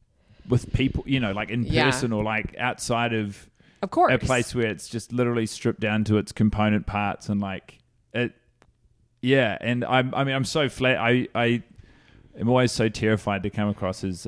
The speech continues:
Speaker 1: uh, like, patting myself on the back or self, you know, and I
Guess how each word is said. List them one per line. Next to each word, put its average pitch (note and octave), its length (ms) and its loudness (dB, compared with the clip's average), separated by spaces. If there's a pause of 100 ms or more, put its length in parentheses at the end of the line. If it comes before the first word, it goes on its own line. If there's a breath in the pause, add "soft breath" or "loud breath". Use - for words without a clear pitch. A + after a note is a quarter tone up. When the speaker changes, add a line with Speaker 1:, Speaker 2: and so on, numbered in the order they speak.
(100)
Speaker 1:
uh, F2+ 480 -4
like, F2+ 200 -8
patting G2+ 280 -4
myself G2 440 -6
on F#2+ 100 -4
the F2 80 -4
back G2+ 360 -4
or F#2 100 0
self, F2+ 280 -4 (200)
you B2+ 100 2
know, A#2+ 120 4
and A2 540 0
I A2 340 0